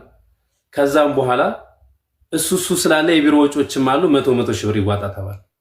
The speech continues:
በሱ ተወሰነ። አባል፣ እኔ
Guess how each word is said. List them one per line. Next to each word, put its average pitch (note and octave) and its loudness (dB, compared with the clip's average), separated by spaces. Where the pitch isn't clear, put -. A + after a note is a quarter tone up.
በሱ C#3+ 0
ተወሰነ። D3 0
አባል፣ D3 2
እኔ C#3 2